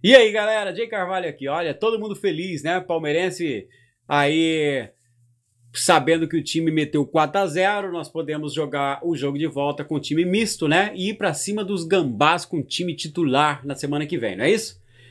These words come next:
Então, cada jogo uma história, mas vamos falar desse hoje. Quatro a zero, né? Deixa o seu like no vídeo, se inscreva no canal, vai me ajudar pra caramba se você não é inscrito, compartilha, faça aí um favor de me ajudar aqui a crescer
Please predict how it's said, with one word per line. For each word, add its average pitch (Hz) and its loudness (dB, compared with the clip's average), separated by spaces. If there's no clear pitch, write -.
Então, 143 -2
cada 165 2
jogo 151 0
uma 175 0
história, 226 -2
mas 170 0
vamos 202 -6
falar 180 0
desse 190 -2
hoje. 117 -4
Quatro 208 2
a 185 -2
zero, 151 -2
né? 214 0
Deixa 247 8
o - -10
seu 220 -6
like 196 -2
no 160 -8
vídeo, 143 -4
se - -8
inscreva 214 0
no 190 -2
canal, 143 -4
vai 165 -2
me 180 -4
ajudar 170 -4
pra 180 -4
caramba 160 -4
se 151 -10
você 147 -10
não 139 -4
é - -2
inscrito, 147 0
compartilha, 165 0
faça 220 0
aí 185 -4
um 180 -4
favor 180 0
de 165 -6
me 180 0
ajudar 165 0
aqui 160 -4
a 175 0
crescer 160 -2